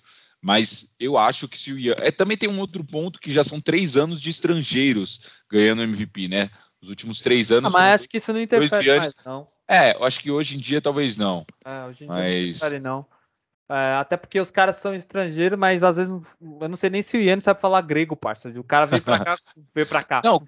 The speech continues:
Speaker 1: grego
Speaker 2: pros
Speaker 1: ele
Speaker 2: Estados Unidos
Speaker 1: sabe.
Speaker 2: com quatorze anos, caralho.
Speaker 1: Não, gre-, grego com certeza ele sabe. Talvez ele não, é, ele nasceu na Grécia, né? Ele nunca passou pela Nigéria, por mais que o país de-, os pais dele são, são
Speaker 2: É,
Speaker 1: nigerianos, né?
Speaker 2: é, é, é.
Speaker 1: Mas enfim, eu,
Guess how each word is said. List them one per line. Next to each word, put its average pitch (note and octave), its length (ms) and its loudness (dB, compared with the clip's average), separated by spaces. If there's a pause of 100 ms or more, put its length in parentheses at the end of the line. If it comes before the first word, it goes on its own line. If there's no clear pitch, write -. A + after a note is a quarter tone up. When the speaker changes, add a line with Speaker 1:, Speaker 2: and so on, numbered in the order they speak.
Speaker 1:
grego D3 180 4
Speaker 2:
pros F#3+ 120 2
Speaker 1:
ele F#3+ 80 4
Speaker 2:
Estados F3+ 200 4
Unidos G#2+ 220 2
Speaker 1:
sabe. - 20 -20
Speaker 2:
com A3+ 220 -4
quatorze G#3 420 2
anos, G#3+ 320 0
caralho. A#2 280 -12 (140)
Speaker 1:
Não, D#3 220 2
gre-, A#2 220 0
grego D3 260 -2
com F3 100 -8
certeza E3 320 -4
ele F#3 120 -6
sabe. G#2+ 240 0
Talvez G2+ 240 -6
ele C3+ 160 -6
não, C3+ 400 -8
é, B2 300 4
ele A2+ 180 -8
nasceu C3 260 -2
na G#2 100 -2
Grécia, F2+ 360 -4
né? F#2 180 -6
Ele F2 160 -12
nunca G2+ 260 -8
passou G#2 220 -4
pela G2 180 -4
Nigéria, F2+ 400 -2
por E2 120 -10
mais F2+ 160 -10
que - 60 -20
o - 20 -20
país F2+ 180 -4
de-, F2+ 160 -4
os - 100 -12
pais F#2 200 -2
dele F2 120 -2
são, F#2 320 -4
são F2+ 380 -8
Speaker 2:
É, E2 60 -12
Speaker 1:
nigerianos, F2 580 -4
né? E2 160 -16
Speaker 2:
é, C3 60 -14
é, - 20 -12
é. B2 380 -18
Speaker 1:
Mas D#3+ 180 4
enfim, D#3 460 -2 (340)
eu, D#3 220 2